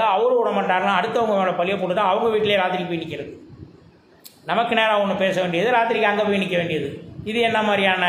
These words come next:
அரசியல்னு எனக்கு தெரியல. அதனால மக்கள் உஷாரா இருங்க. இந்த மாதிரி ஆட்களை அடையாளம் கண்டுபிடிச்சிக்கங்க. இப்ப நான் பேசுனது யாருக்குன்னா வருங்கால சந்ததிக்கு தான். இவங்கெல்லாம் இப்படியெல்லாம் மந்திரியா இருந்தாங்க, ஆனா என்ன செஞ்சிருக்காங்கன்னா ஒண்ணுமே செய்யல.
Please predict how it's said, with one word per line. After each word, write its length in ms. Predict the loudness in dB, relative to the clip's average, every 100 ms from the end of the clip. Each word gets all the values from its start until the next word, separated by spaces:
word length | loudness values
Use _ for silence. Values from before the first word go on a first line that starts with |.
| 2
அரசியல்னு 500 | 2 0 -2 -4 -2
எனக்கு 200 | -4 -6
தெரியல. 320 | -6 -4 -4 -6 -10 -16 -20 -20 -10
அதனால 360 | -4 0 0 2 2 0
மக்கள் 420 | 0 -2 0 0
உஷாரா 320 | 0 2 2 2
இருங்க. 240 | 0 -2 -2 -6 -14 -18 -20 -14
இந்த 160 | -4 0
மாதிரி 260 | 2 2 2
ஆட்களை 380 | 2 0 0 0 2
அடையாளம் 380 | 2 2 2 0
கண்டுபிடிச்சிக்கங்க. 580 | -4 -6 -8 -10 -8 -8 -8 -12 -12 -8
இப்ப 180 | -2 0
நான் 200 | 0 0
பேசுனது 380 | -2 0 0 2
யாருக்குன்னா 420 | 0 0 0 0 -2 -6 -10 -10
வருங்கால 400 | -2 0 2 0 0
சந்ததிக்கு 440 | 0 -2 -2 -2
தான். 200 | -2 -4 -8 -12 -14
இவங்கெல்லாம் 420 | -6 -2 0 0 0
இப்படியெல்லாம் 400 | 0 0 0 0
மந்திரியா 300 | 0 0 0
இருந்தாங்க, 460 | 0 0 -2 0 0 -2 -4 -10 -18 -10
ஆனா 220 | -2 0 0
என்ன 260 | 0 0 0
செஞ்சிருக்காங்கன்னா 640 | -2 -4 -2 -2 -2 0 0
ஒண்ணுமே 320 | 0 -2 -4
செய்யல. 340 | -4 -4 -4